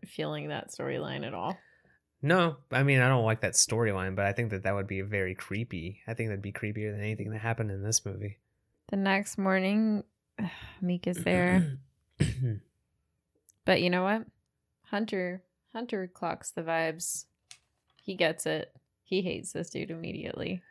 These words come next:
Speaker 2: Yeah, and I think it's funny that him and the dad,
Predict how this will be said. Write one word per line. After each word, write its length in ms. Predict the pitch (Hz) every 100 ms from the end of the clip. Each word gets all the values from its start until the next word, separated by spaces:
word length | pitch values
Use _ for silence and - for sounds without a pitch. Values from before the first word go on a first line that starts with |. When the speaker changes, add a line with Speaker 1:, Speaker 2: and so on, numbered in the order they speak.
| _
Speaker 2:
Yeah, 600 | 117 127 127 120 110 117 -
and 500 | 131 127 120 113 104
I 80 |
think 160 | 117 143
it's 140 | 135
funny 320 | - 110 110 104
that 180 | 98
him 540 | 98 104 104 98 98 98
and 480 | 104 107 101 98 98
the 80 | 101
dad, 580 | 98 95 95 95 95